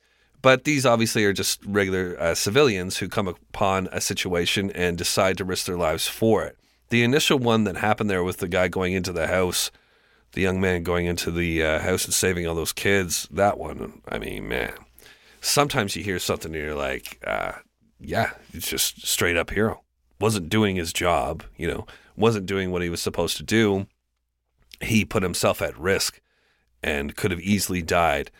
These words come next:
saving complete strangers. And th-, those things, the, those stories touch me the most. I, I don't have any of those. I only have me, uh, pounding, um, some, what was it? It was Play-Doh from a kid's mouth.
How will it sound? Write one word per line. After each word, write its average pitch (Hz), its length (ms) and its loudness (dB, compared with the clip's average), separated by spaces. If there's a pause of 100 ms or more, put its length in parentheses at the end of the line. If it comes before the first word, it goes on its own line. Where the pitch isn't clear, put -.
(140)
saving 110 400 2
complete 90 400 -8
strangers. 82 720 -6 (220)
And 95 200 0
th-, 110 180 2
those 113 260 2
things, 80 320 -4
the, 82 500 -6
those 110 200 2
stories 87 320 0
touch - 260 -6
me - 80 -6
the 69 100 -6
most. 76 400 -6 (440)
I, 98 260 2
I - 20 4
don't 101 200 0
have 90 260 0
any 87 140 -4
of 69 160 -8
those. 69 420 -8 (240)
I 90 100 2
only 87 220 0
have 87 300 0
me, 85 300 0
uh, 78 260 2 (460)
pounding, 87 640 -2 (200)
um, 73 320 -6
some, 78 500 -2
what 151 160 -2
was 107 220 2
it? 73 200 -6 (520)
It 120 200 0
was 101 680 2
Play-Doh 107 360 2 (760)
from 101 260 -2
a 87 40 -4
kid's - 320 -2
mouth. 107 340 2